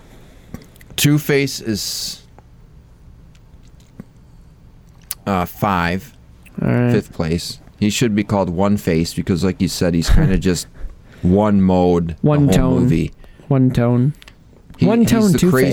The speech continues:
Speaker 2: Two-Face.
Speaker 1: side the entire movie, it seems. Like, there's no differential. There's very little differential, except at the end of the movie, which I actually,
Speaker 2: That
Speaker 1: there's
Speaker 2: one
Speaker 1: a moment
Speaker 2: moment.
Speaker 1: that I like that I, I'm gonna moment,
Speaker 2: Yep.
Speaker 1: uh, I'm gonna moment, mention later.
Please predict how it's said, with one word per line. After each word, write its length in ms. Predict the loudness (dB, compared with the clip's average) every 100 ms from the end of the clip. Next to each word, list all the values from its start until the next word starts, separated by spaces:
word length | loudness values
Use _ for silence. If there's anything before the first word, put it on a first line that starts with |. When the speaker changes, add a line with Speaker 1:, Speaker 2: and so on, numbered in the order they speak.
| 0
Speaker 2:
Two-Face. 140 | 0
Speaker 1:
side 340 | 0 0 -2 -2
the 100 | -4
entire 400 | -2 0 2 2
movie, 420 | 2 2 0 -2
it 120 | -4
seems. 580 | -2 -2 -2 -6 -12 -16 -6
Like, 140 | -4 0
there's 200 | 0 0
no 300 | 0 0 0
differential. 760 | 0 -2 -2 -2 -2 -2 0
There's 260 | 2 0 0
very 260 | 0 2
little 180 | 2 0
differential, 640 | 0 -2 -2 -2 -2 -2 -2
except 300 | -2 -6 -6
at 80 | -4
the 140 | -2
end 160 | 0 0
of 80 | 0
the 60 |
movie, 260 | 0 0 2
which 240 | 0 -2
I 120 | -2
actually, 420 | -2 -4 -4 -4 -4 -14 -20 _ _ _ -10
Speaker 2:
That 240 | -4 -2 0
Speaker 1:
there's 80 |
Speaker 2:
one 140 | 0 2
Speaker 1:
a 20 |
moment 240 | 0 0
Speaker 2:
moment. 140 | 0 0
Speaker 1:
that 60 |
I 20 | 0
like 300 | 0 -2 -2
that 120 | -2
I, 240 | 0 -2 -8 _ -2
I'm 140 | 0
gonna 140 | 2
moment, 260 | 2 2 2
Speaker 2:
Yep. 200 | 0 -2 _ -20 -4
Speaker 1:
uh, 220 | -2 -2 -4 -4
I'm 160 | 0 2
gonna 140 | 2
moment, 320 | 2 0 -2 -8 -4
mention 340 | -2 -2 -2
later. 240 | -2 -2